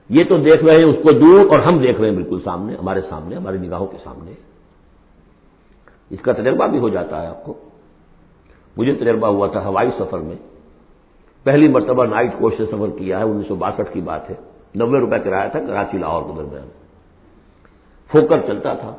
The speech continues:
آرام آرام سے ساڑھے تین چار گھنٹے میں آتا تھا لاہور سے کراچی۔ لیکن اتنی ہائٹ ہوتی تھی کہ آپ ٹھیک دیکھ سکتے ہیں کہ یہ اب لودھرا آ گیا ہے، یہ اب سما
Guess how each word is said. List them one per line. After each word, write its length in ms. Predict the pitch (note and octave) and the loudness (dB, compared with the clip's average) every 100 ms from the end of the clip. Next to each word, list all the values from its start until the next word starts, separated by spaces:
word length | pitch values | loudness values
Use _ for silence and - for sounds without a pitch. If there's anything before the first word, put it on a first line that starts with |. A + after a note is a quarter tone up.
| - | -8
آرام 360 | G2 A#2+ B2+ | -6 -4 -6
آرام 260 | A2+ A2 A2+ G#2+ | -6 -8 -10 -10
سے 60 | G2+ | -10
ساڑھے 200 | F#2+ G#2+ | -6 -6
تین 240 | G#2+ A2 G2 | -6 -10 -8
چار 160 | G2 | -8
گھنٹے 280 | F#2+ F#2+ - | -6 -8 -10
میں 140 | G2+ D#2+ | -12 -14
آتا 200 | - F2+ | -16 -16
تھا 140 | A#2 | -14
لاہور 280 | F#2+ E2 F#2 - | -10 -10 -10 -12
سے 80 | F#2 | -18
کراچی۔ 340 | F#2+ E2+ E2+ - _ _ _ _ _ _ _ _ _ _ _ _ | -14 -16 -16 -20 _ _ _ _ _ _ _ _ _ _ _ _
لیکن 240 | B2+ D3+ D#3 | 0 2 4
اتنی 200 | D#3+ F#3 | 2 4
ہائٹ 260 | D#3 F3+ | 6 4
ہوتی 220 | E3+ E3+ | 2 2
تھی 140 | D#3+ E3+ | 2 2
کہ 100 | E3 | 4
آپ 300 | D3 - - | 2 0 -2
ٹھیک 240 | E3+ - | -2 2
دیکھ 180 | C#3 C3 | 0 0
سکتے 260 | B2+ - C3+ | -6 -4 -4
ہیں 100 | A#2+ | -4
کہ 60 | |
یہ 200 | B2 B2 | 0 2
اب 100 | A#2+ | 2
لودھرا 340 | A2 A2 A2+ B2 | 0 0 0 -2
آ 120 | A#2 | -2
گیا 300 | A#2 A#2 G#2+ | -2 0 0
ہے، 120 | G#2+ | 0
یہ 200 | G#2 G#2 | -2 -4
اب 80 | F#2 F2 - | -4 -10 -10
سما 180 | G#2+ | -10